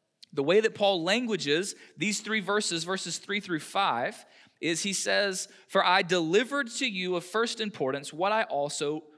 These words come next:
received." So let me read some information about those,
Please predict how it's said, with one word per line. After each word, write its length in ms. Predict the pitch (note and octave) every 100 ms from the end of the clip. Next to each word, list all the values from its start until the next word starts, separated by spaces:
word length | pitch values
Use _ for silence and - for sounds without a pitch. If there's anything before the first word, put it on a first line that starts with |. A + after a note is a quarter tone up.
| -
received." 920 | E3+ - - A3 A3 A#2+ G2+ - - - _ _ _ _ _ _ _ _ _ _ _
So 100 | -
let 20 | G#3
me 80 |
read 480 | A3+ G3+ A3 A3+ A3 - _ _ _ _ _ _
some 180 | - G3
information 600 | G#3+ F#3 E3+ F#3+ A3 D#3+
about 340 | D#3+ D3+ D#3 D#3+
those, 280 | F#3 F#3+